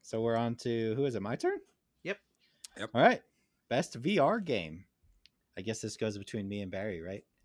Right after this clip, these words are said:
Speaker 1: <laughs> Here we go. Best V R game.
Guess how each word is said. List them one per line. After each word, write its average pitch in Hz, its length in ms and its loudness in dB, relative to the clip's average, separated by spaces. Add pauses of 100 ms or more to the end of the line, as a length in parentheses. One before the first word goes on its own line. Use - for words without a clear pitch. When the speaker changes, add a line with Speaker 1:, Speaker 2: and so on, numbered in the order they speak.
(580)
Speaker 1:
<laughs> - 800 -12
Here 151 120 8
we 143 60 2
go. 135 360 8 (280)
Best 123 260 0
V 127 100 4
R 135 160 6
game. 98 340 -2